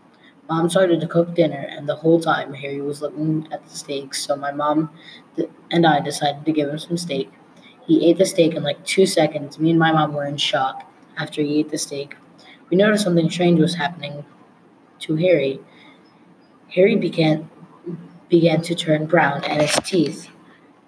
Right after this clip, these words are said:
were getting way sharper and bigger, and then he became a werewolf.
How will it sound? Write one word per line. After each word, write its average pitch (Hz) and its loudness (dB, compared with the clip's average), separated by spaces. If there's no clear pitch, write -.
were 160 4
getting 160 2
way 185 6
sharper 165 2
and 156 -4
bigger, 151 -2
and 151 -2
then 175 0
he - -2
became 165 0
a 165 4
werewolf. 143 0